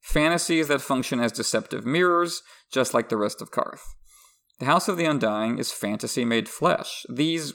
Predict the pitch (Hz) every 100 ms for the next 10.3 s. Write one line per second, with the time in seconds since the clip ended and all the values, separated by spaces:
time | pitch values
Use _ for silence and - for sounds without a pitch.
0 | - 123 127 220 254 214 208 - - 131
1 | 131 123 - 113 120 120 - 110 95 -
2 | - - _ _ _ 120 113 123 117 117
3 | 120 107 113 - 113 123 156 127 110 101
4 | - - 104 - - - 110 92 113 92
5 | - - - 117 120 156 147 - - -
6 | _ _ _ _ _ _ _ _ - 147
7 | 220 247 202 139 - 165 - 117 - 110
8 | - 107 117 117 127 110 117 - 110 -
9 | 110 104 104 104 113 110 110 - - -
10 | 175 151 -